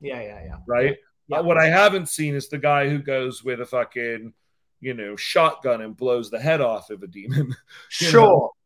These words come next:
Speaker 1: Totally.
Speaker 2: Like, that I'm actually interested in seeing. I
Speaker 1: Yeah.
Speaker 2: wanna see that guy. I
Speaker 1: Yeah.
Speaker 2: wanna see Woody Harrelson with a shotgun
Speaker 1: Yeah.
Speaker 2: and blowing heads off demons. Um,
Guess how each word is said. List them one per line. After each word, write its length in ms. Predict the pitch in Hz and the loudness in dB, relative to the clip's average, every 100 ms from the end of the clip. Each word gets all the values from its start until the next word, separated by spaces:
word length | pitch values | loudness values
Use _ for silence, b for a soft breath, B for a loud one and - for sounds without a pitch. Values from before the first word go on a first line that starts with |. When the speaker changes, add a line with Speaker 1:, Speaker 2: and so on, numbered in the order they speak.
| _ | _
Speaker 1:
Totally. 340 | - 175 156 127 | 4 4 4 0
Speaker 2:
Like, 80 | 113 _ - | -14 _ 2
that 220 | 208 226 | 6 6
I'm 140 | 214 | 6
actually 460 | 190 180 - 165 185 | 2 -2 -2 -2 -2
interested 400 | 196 143 151 139 | -2 -6 -8 -8
in 80 | 139 | -8
seeing. 240 | - 208 | -8 -6
I 80 | 131 | 0
Speaker 1:
Yeah. 60 | 160 | 2
Speaker 2:
wanna 160 | 175 | 2
see 220 | 160 _ 170 | -2 _ -6
that 260 | 165 165 | -4 -4
guy. 140 | - 90 _ _ _ _ - | -8 -14 _ _ _ _ -4
I 40 | |
Speaker 1:
Yeah. 60 | 151 | 0
Speaker 2:
wanna 220 | 175 185 | 0 -4
see 220 | - 170 | -8 -6
Woody 220 | 156 151 | -2 -2
Harrelson 460 | 143 143 139 139 127 | 0 0 -2 -8 -10
with 120 | 127 123 | -10 -10
a 40 | |
shotgun 720 | - 139 127 - 123 117 117 - _ - | -6 -4 -4 -6 -8 -8 -12 -20 _ -8
Speaker 1:
Yeah. 140 | 151 | -8
Speaker 2:
and 100 | 131 - | -8 -8
blowing 240 | 127 120 | -10 -10
heads 260 | 120 123 110 | -10 -10 -8
off 180 | 110 104 | -12 -8
demons. 460 | 156 131 95 95 _ _ _ _ 135 | -10 -10 -12 -20 _ _ _ _ -4
Um, 880 | 147 147 147 143 139 135 135 131 | -2 0 0 0 -2 -6 -10 -14